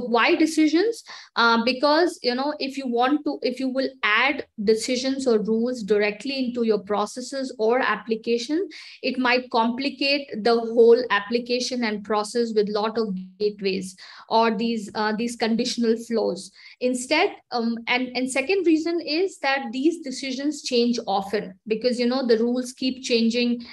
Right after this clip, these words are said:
uh, you know, every quarter, every year, or after a couple of years. And then it will be very difficult to go and adapt your applications or processes. Instead, why not extract the logic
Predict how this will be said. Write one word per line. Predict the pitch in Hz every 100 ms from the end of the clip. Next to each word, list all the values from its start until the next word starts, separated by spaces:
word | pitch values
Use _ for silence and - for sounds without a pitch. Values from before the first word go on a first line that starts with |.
| - -
uh, | 220 226
you | 226
know, | 233 233 226
every | 208 196 214
quarter, | 262 269 285 294 269
every | 226 196 220
year, | 233 254 262 262 262
or | 226 220
after | 208 196 226
a |
couple | 220 214 226
of | 220 214
years. | 214 208 202
And | 226 240 226
then | 247 285
it | 339 330
will | 262
be | 254
very | 226 240 349
difficult | 294 269 277 262 294 277
to |
go | 240 220 247
and | 269 254
adapt | 214 214 240 -
your | 254 240
applications | 226 208 247 247 262 247 269 247
or | - 240 254
processes. | 233 202 - 208 214 247 277 - - -
Instead, | 269 262 262 339 415 302
why | 254 269
not | 311 339 339
extract | 254 240 - 254 262 381 -
the | 285
logic | 254 226 214 277